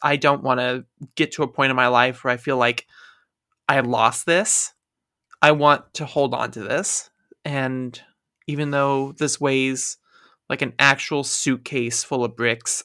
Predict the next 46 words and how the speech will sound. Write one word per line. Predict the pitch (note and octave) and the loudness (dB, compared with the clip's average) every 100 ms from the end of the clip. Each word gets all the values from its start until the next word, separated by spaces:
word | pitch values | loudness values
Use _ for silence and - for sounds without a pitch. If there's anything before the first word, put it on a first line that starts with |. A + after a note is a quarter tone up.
| _ | _
I | C#3 | -6
think | C3+ C3 | -6 -6
I'm | A#2+ | -6
gonna | A#2 | -6
get | A#2 - | -6 -6
this | A#2 - _ - | -8 -8 _ -18
book | A#2+ B2 A#2 | -8 -6 -6
eventually. | A#2 A2 - A#2+ | -8 -8 -6 -6
Or | G3 | -4
maybe | A3 G3+ G3 | -2 -2 -2
I'll | |
just, | F3+ E3+ - - _ _ - | -2 -6 -8 -14 _ _ -12
I | |
hope | D3+ D#3+ | -10 -6
he's | D#3+ D#3 | -4 0
not | D3 | 0
listening | C#3+ C#3+ C#3 | -2 -8 -8
anymore. | C3+ | -6
Maybe | B2+ D#3+ G3 | -6 -4 -2
I'll | F#3 | -2
just | E3+ | -4
steal | - - C#3+ | -6 -4 -6
it | |
from | D3 D3 | -6 -10
his | C3+ | -6
room | B2+ C#3 | -6 -6
one | B2+ | -6
day | B2 A2+ | -6 -6
when | A#2 | -8
he's | A#2 | -8
not | A#2 | -12
paying | C3 B2 | -10 -10
attention. | A#2+ A#2+ A#2+ A#2 - - - - | -10 -10 -10 -12 -14 -20 -20 -20
He's | - F#3 | -10 -6
got | F#3 F#3 | -2 0
a | |
lot | D#3+ C#3 D3+ | 0 -2 -2
of | |
stuff | D3+ C#3+ C3+ | -2 -4 -6
in | C#3 | -6
his | A#2+ | -6
room. | A2+ G2+ F#2+ D#3+ _ _ _ _ | -6 -8 -8 -14 _ _ _ _
Things | - D#3+ F#3+ | -4 -2 -2
will | F3+ | -2
go | E3 D3 | -2 -2
missing. | B2 - A2 A#2 D3+ | -2 -4 -6 -8 -10